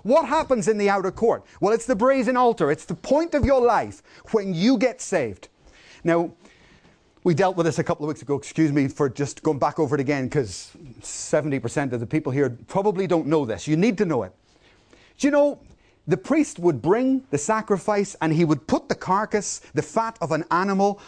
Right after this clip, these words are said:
on that altar. Listen, folks, please listen carefully. If, and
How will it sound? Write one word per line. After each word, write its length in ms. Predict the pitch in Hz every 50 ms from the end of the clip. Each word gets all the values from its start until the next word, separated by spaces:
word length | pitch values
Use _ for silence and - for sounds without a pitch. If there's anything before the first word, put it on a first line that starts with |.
| - -
on 200 | - 170 185 180
that 200 | 147 175 156 156 -
altar. 300 | - 135 131 110 127 123
Listen, 300 | 156 220 226 - - 156
folks, 320 | - - 139 139 139 - -
please 240 | - 180 202 160
listen 240 | 190 170 - - 139
carefully. 400 | - - 95 87 - 80 80 82 - _ _ _ _ _ _ _ _ - - - - - - - _ _ _
If, 640 | - 277 269 185 - - - - - - _ _ _ _ _ _ _ _ _ _ _ _ _ _ _ _ _ _ _ _ _ _
and 160 | - 143 156